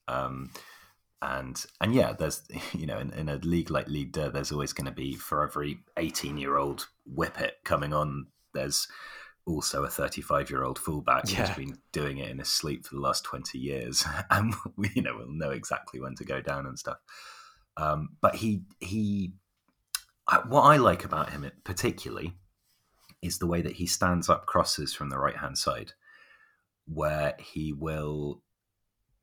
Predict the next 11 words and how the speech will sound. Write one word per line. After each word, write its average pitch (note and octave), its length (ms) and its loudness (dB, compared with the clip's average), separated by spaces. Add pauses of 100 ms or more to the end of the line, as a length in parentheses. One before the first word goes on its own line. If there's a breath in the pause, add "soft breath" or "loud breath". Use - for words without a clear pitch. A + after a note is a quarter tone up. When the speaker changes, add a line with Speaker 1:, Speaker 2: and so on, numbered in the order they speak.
(160)
Speaker 1:
he'll D#2+ 280 -4
use F#2 300 4
the F2 140 2
acceleration C#2+ 1000 0 (240)
to, - 140 -12
to - 180 -8
beat - 300 -6
a - 40 -10
player, B1+ 480 0 (800 soft breath)
and D2+ 300 -2
then D#2 400 -2